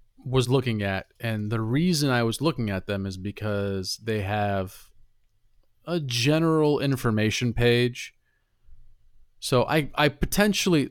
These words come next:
like, the group I, I ended up joining, I could have potentially not joined and still gotten enough basic information to make similar trades.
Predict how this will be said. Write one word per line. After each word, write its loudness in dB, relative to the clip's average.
like, 2
the 2
group 4
I, 8
I 2
ended 4
up -2
joining, 2
I 2
could 0
have -4
potentially 2
not 2
joined 4
and 2
still 2
gotten 2
enough 0
basic 0
information 0
to -2
make -4
similar 0
trades. -2